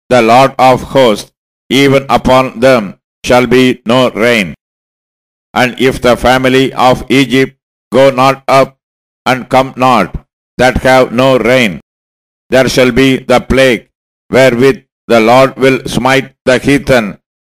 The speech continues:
that come not up to keep the Feast of Tabernacles, this shall be the punishment of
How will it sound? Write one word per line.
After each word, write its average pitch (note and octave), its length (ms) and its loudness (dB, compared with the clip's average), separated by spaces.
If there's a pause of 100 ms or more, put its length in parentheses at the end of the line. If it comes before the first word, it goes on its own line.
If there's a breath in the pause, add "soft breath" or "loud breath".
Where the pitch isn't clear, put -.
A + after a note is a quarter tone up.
that A#2+ 260 -2
come C3+ 280 -2
not C3 380 0 (320)
up A#2+ 240 -2
to B2+ 160 0
keep C#3 400 -2 (100)
the B2 160 0
Feast C#3+ 500 -2
of B2+ 460 0
Tabernacles, B2 880 -2 (1040)
this C3+ 160 0 (140)
shall C3 200 2 (120)
be C#3 80 2 (360)
the B2 80 2 (140)
punishment C3 500 -2 (220)
of B2 80 0